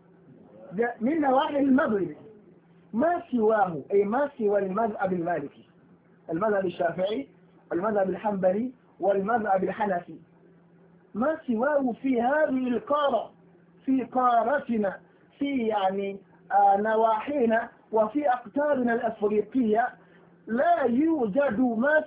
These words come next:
سوى المذهب المالكي. حتى قال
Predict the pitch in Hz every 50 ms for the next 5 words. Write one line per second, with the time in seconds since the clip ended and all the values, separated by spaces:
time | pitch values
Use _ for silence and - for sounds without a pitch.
0 | - 285 262 220 220 226 220 214 196 214 240 240 202 - - 214 196 226 262 294
1 | 294 - - _ _ - _ _ _ _ _ 202 202 202 196 190 180 - 156 147
2 | - - - - _ - - _ - - _ _ _ - _ _ _ - 381 -
3 | - - 262 233 - - 277 254 220 220